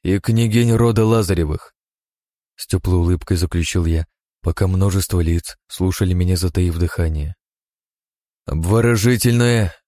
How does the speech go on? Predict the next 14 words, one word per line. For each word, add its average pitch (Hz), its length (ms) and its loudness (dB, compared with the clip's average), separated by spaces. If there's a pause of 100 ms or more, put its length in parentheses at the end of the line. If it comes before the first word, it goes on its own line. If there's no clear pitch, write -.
Виктория 123 720 2
Романова, 117 640 0 (540)
несравненная 120 1080 2 (160)
Алина 123 480 2
Трубецкая, 120 760 0 (720)
прекраснейшая 131 1120 2 (360)
Парасковья 131 600 2
Потемкина". 104 720 0 (1200)
На 90 160 0
целое 151 280 0
мгновение 127 560 0
в 113 80 2
огромном 120 420 0
помещении 101 680 -2